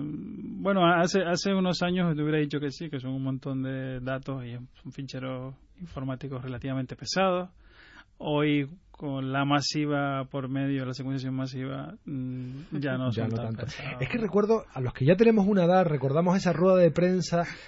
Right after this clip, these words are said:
Speaker 2: de Bill Clinton en el que presentaba la secuenciación del genoma y ahí estaba, eh,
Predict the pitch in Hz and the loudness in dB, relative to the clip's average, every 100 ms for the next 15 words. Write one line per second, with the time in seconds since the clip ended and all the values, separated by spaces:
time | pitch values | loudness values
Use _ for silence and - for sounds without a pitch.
0 | - 139 147 151 165 143 156 165 165 160 | -6 4 6 8 6 4 4 4 4 4
1 | 160 160 139 135 135 131 - 123 131 151 | 4 4 2 2 2 0 -2 -2 4 6
2 | 156 147 139 120 139 123 147 139 135 131 | 6 4 0 -2 -2 0 2 2 0 4
3 | 165 180 170 165 170 165 165 139 - - | 6 8 6 4 4 4 2 4 4 4
4 | 147 143 139 - - - - 143 135 | 0 0 -2 -8 -18 -16 -12 -4 -2